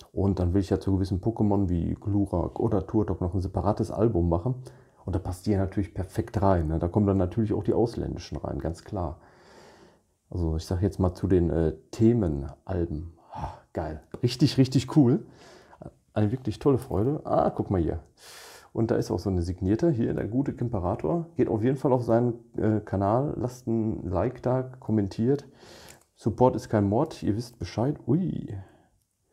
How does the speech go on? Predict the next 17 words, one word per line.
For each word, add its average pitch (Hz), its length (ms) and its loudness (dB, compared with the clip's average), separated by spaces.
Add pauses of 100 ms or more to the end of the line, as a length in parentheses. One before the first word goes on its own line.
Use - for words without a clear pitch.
(540)
Das 120 120 2
ist 165 120 2
auf 190 120 2
jeden 170 200 6
Fall - 180 -2
eine 85 140 2
japanische. 85 680 -4
Ist - 180 -8
das 120 120 2
die 107 100 -2
gleiche 101 300 0
Schrift - 360 -2
oder 196 120 0
ist - 100 0
das 151 140 0
eine 160 100 0
koreanische? - 840 -4